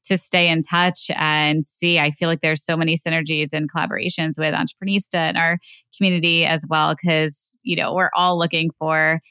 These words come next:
how can we take the best care of, of ourselves. And Courtney and I are personally very into, you know,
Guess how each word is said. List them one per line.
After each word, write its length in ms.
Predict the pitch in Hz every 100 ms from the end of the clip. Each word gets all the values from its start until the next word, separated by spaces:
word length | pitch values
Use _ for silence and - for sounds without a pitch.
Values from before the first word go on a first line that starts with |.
| _ _
how 140 | - 185
can 140 | 180
we 100 | 160
take 260 | - 170 -
the 80 | 165
best 340 | 160 160 -
care 380 | - 165 151 156
of, 240 | 160 156 151 -
of 80 | 160
ourselves. 640 | 151 160 160 156 160 165
And 260 | 160 170 156
Courtney 260 | - 202 185
and 80 |
I 80 | 170
are 100 | 160
personally 680 | - 170 - 160 151 151 156 - - _
very 360 | 180 190 180 156
into, 600 | 156 151 - 151 147 156 151 165
you 80 | 160
know, 200 | 143